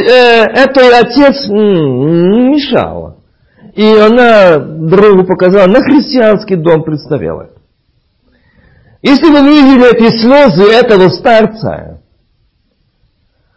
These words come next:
как он просился, как он говорил:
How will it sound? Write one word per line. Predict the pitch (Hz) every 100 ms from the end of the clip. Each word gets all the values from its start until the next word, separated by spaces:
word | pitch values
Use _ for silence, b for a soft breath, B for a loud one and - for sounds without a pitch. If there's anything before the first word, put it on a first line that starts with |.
| _ _ _
как | 247 269
он | 269 233
просился, | 240 240 - 196 214 123 104 - - _
как | - 254 277
он | 269
говорил: | 202 262 262 262 262 175 110 87